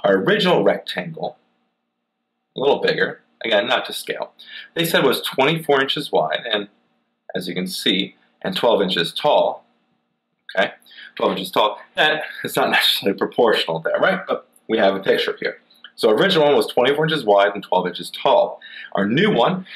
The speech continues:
shrink proportionally, is width that we don't know, but a height of twelve inches. So what we wanna do is set up a proportion here, okay?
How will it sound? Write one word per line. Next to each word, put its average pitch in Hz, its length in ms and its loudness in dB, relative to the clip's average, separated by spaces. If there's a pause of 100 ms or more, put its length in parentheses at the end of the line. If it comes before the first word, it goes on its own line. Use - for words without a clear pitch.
shrink 104 240 -2
proportionally, 117 760 0 (280)
is 95 300 -2
width - 380 0 (240)
that 95 100 0
we 92 100 0
don't 92 180 0
know, 131 260 2
but 135 120 -2
a 123 40 2
height 98 320 -4
of - 140 -12
twelve - 260 -4
inches. - 380 -2 (360)
So - 140 -2
what 143 200 4
we 170 60 0
wanna 170 260 0
do 95 180 -2
is 92 160 -4
set - 180 -2
up 85 140 -4 (100)
a 92 200 -4 (160)
proportion - 680 -2
here, - 400 -10 (140)
okay? 117 380 -6